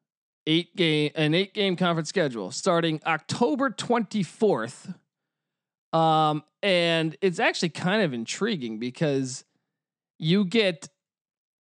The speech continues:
eight games, uh, six division games, and two crossover games, which will be determined. They're not out yet,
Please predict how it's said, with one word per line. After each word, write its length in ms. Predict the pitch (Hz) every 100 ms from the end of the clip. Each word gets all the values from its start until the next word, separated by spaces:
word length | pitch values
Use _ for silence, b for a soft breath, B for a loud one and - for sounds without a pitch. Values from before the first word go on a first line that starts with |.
| _ _ _ _ _ _ _ _ _ _ _ _ _ _ -
eight 260 | 226 254
games, 500 | 247 196 160 147 -
uh, 320 | 185 156 151
six 400 | 143 - - 302 -
division 580 | 247 180 226 196 175
games, 500 | 139 120 107 117 143 - -
and 180 | 170 156
two 280 | - 247 226
crossover 680 | 233 196 175 - 127 110
games, 480 | 101 87 71 - -
which 200 | 165 147
will 120 | 165 151
be 120 | 170
determined. 560 | 151 - 208 202 202
They're 80 | 147
not 320 | 131 165 220
out 240 | 220 180 165
yet, 320 | 180 180 -